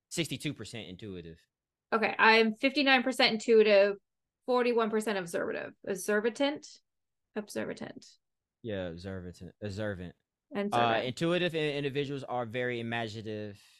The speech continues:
Speaker 1: and open-minded and curious. They value originality and focus on hidden meanings and distant possibilities.
Speaker 2: Yes.
Speaker 1: That's what's up. Of course.
Speaker 2: Okay.
Speaker 1: Nature.
Speaker 2: Okay, what were you?
Speaker 1: I'm fifty-two percent feeling.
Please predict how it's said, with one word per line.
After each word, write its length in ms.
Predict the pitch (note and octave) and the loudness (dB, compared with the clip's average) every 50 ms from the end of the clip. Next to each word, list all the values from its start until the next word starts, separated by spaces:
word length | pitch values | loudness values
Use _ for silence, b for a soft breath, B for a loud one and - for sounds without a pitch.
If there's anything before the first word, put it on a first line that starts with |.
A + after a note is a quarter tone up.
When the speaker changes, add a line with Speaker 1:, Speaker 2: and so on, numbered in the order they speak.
| _ _ _ | _ _ _
Speaker 1:
and 360 | - G#2+ G#2+ G#2+ G#2 G#2 G#2 - | -10 -8 -6 -6 -6 -6 -6 -6
open-minded 540 | - A#2 G#2+ A#2+ A2+ A2 G#2+ G#2+ G#2+ G#2 G#2+ | -6 -6 -6 -4 -4 -2 -2 0 0 -2 -4
and 180 | F#2 G2 G2+ F#2+ | -4 -6 -8 -10
curious. 600 | - - A2 G#2 G2+ F#2+ F#2 F2+ F2+ F2 F2 - | -10 -8 -8 -6 -6 -6 -6 -6 -8 -8 -10 -10
They 100 | G#2 G2+ | -10 -10
value 380 | F2+ G2+ G2+ G2 G2 G2+ G2 F#2+ | -6 -4 -4 -2 -2 -4 -4 -6
originality 800 | F#2+ G2+ G2 F2+ F#2+ F#2+ G#2 A2 A#2 A#2 A#2 A2+ G#2+ A#2 A2+ G#2 | -6 -8 -8 -10 -6 -2 0 2 2 2 0 -2 -4 -6 -6 -8
and 100 | F#2+ F#2 | -8 -8
focus 360 | - G2+ G2+ G2 G#2 G2 - | -6 -6 -6 -6 -8 -12 -10
on 160 | F#2 F#2 F#2 | -10 -10 -8
hidden 300 | - A2 G#2+ G2+ G2+ G2 | -6 -6 -6 -4 -6 -6
meanings 380 | G2 G2+ G2+ F#2+ F#2+ F#2+ F#2 F2+ | -6 -6 -6 -6 -6 -8 -8 -8
and 140 | F2+ F2 E2+ | -10 -8 -8
distant 320 | F#2 F#2 - - F2+ D#2 | -8 -10 -10 -12 -16 -16
possibilities. 840 | - F2 E2 E2 - E2+ D#2+ E2+ E2 E2 D#2+ D2+ C#2+ C#2+ C#2+ - _ _ _ _ _ _ _ - | -14 -14 -14 -14 -16 -16 -16 -16 -16 -16 -16 -18 -20 -20 -20 -20 _ _ _ _ _ _ _ -4
Speaker 2:
Yes. 180 | - - - | -4 -4 -6
Speaker 1:
That's 120 | - - - | -8 -14 -14
what's 180 | D2 - - D2+ | -14 -14 -10 -10
up. 240 | D2+ D2 C2 - - _ _ _ _ _ _ _ _ _ | -10 -10 -10 -14 -20 _ _ _ _ _ _ _ _ _
Of 60 | _ | _
course. 420 | - A2 F2 D2 C#2+ - - - _ _ _ _ _ _ _ _ _ _ _ _ - | -12 -12 -10 -10 -12 -16 -18 -20 _ _ _ _ _ _ _ _ _ _ _ _ 0
Speaker 2:
Okay. 280 | G#3+ A3+ G#3 A3 G3 F3+ | 2 6 8 8 8 8
Speaker 1:
Nature. 380 | E3+ C#3+ C#3+ A2 F#2 E2+ - _ _ _ _ _ _ _ _ _ - | 6 4 0 -4 -6 -8 -12 _ _ _ _ _ _ _ _ _ -14
Speaker 2:
Okay, 180 | - - A3+ G#3 | -2 2 6 8
what 160 | G3 A3+ C#4 | 8 8 8
were 120 | D4+ D#4 | 8 8
you? 380 | C4+ A3 A3 A3+ G3+ C#3+ C3 - - _ _ _ _ _ _ _ _ _ _ _ _ _ _ _ _ _ | 8 10 10 10 8 8 4 -4 -14 _ _ _ _ _ _ _ _ _ _ _ _ _ _ _ _ _
Speaker 1:
I'm 180 | - C3+ D3+ C#3+ | 0 2 2 2
fifty-two 520 | - F3+ F3 F3 - F3 D3+ - - D#3+ C#3+ | 2 0 0 0 -2 -4 -4 -4 -4 -6 -6
percent 480 | - D#3 D3 C#3+ - D#3+ C#3 B2 - - - | -6 -8 -8 -6 -4 -4 -4 -4 -6 -8 -6
feeling. 460 | B2+ B2 B2 A#2 G#2 F#2+ F2+ F2 | -4 -2 -2 -2 -4 -6 -10 -12